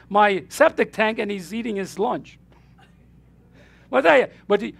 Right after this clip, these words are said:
I think we should peek in those things. Let's see, be curious enough. Well, the, some Christians or some people, they were saved in a narrow road, but they want back, they wanna go back to that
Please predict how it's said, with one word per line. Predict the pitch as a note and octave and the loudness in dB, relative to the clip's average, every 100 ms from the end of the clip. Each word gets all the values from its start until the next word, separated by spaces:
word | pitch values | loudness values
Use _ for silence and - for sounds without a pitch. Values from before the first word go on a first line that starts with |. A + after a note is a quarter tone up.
| - | -4
I | A3+ | -2
think | C4 F4+ | 0 0
we | C#4 | 0
should | - C4 - - | 0 -4 -6 0
peek | E4 G#4+ | 2 4
in | E4 | 4
those | B3 G#3+ | 2 2
things. | G#3+ G#3+ A3 | -2 -2 0
Let's | F#4+ - | -2 -2
see, | G#4 G4 | -4 -4
be | E4 - A#4 | -4 -6 -8
curious | - C5 B4+ A#4+ G#3+ | 2 4 6 4 -4
enough. | G#3 F3 C#3+ - - | -4 -2 -4 -10 -2
Well, | C#4 B3+ | 4 4
the, | A3 - | 4 -8
some | - C#4 E4 E4 _ - | -4 0 0 -2 _ -2
Christians | D#4 C#4+ - A#3+ G3+ | 0 0 0 -2 0
or | G3+ | 0
some | C4 D4+ | 2 0
people, | - C#4+ C4 A#3 G#3 | 0 -2 0 0 0
they | A#3+ | 0
were | A#3 G3 | 0 -4
saved | - D4 D#4 C#4 A3+ | 2 4 4 2 -4
in | A3 | -4
a | |
narrow | A3 C#4 C#4 G#3+ | -2 2 2 2
road, | G3+ F3+ - - | -4 -8 -16 0
but | C4 | 2
they | C#4+ | 2
want | D4 D4 C4+ A3 | 2 2 0 2
back, | D4+ D#4 D4+ | 2 2 -2
they | C#4+ | -4
wanna | C#4+ D4+ | -4 -2
go | D4+ | -2
back | - D4+ D#4+ - | 0 -2 -2 -6
to | D#4 | -2
that | D4 C#3 | 0 0